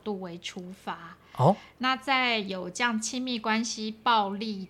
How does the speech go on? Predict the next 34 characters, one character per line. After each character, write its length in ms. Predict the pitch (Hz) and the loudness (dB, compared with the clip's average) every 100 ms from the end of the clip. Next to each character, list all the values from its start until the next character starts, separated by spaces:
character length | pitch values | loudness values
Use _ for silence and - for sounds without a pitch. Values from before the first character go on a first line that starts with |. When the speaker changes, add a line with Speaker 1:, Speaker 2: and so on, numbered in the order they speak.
| - | -10
Speaker 1:
的 720 | 190 185 180 180 180 175 180 190 | -8 -6 -6 -6 -8 -8 -10 0
对 160 | - 190 | 4 4
象 260 | 330 269 | 4 2
里 100 | 214 | 0
面， 300 | 185 220 226 | 0 2 4
Speaker 2:
哦。 60 | 214 | 2
Speaker 1:
我 40 | 214 | 0
们 100 | 226 | 2
发 160 | 277 | 2
现， 400 | 277 294 269 254 247 - - - - - | 2 2 4 2 -2 -16 -18 -18 -20 -2
呃， 540 | 226 208 202 196 190 196 - | 2 4 4 2 0 -4 -2
这 180 | 247 240 | -2 -2
个 960 | 226 233 214 208 202 202 190 190 214 226 | -2 0 2 2 0 0 0 0 -2 -2
我 80 | 214 | -2
们 140 | 247 | 6
叫 120 | 339 | 8
相 280 | 330 320 330 | 8 4 6
对 240 | 339 262 | 6 8
人， 260 | 208 196 208 | 8 6 4
或 180 | 233 247 | 2 2
者 140 | 214 | 0
是 160 | 196 233 | -2 -4
说 180 | 233 233 | -2 0
被 440 | 190 233 220 214 | 4 4 4 2
申 280 | 214 233 247 | 0 -2 -2
请 300 | - 196 196 | -6 -6 -4
保 200 | 196 185 | -2 -4
护 200 | 190 240 | -4 -4
令 180 | 247 226 | 0 0
的 80 | 208 147 | 0 0
这 120 | 208 | -2
一 200 | 214 220 | -2 -6
方， 480 | - 220 202 202 | -2 2 4 2
Speaker 2:
嗯。 60 | 208 | -2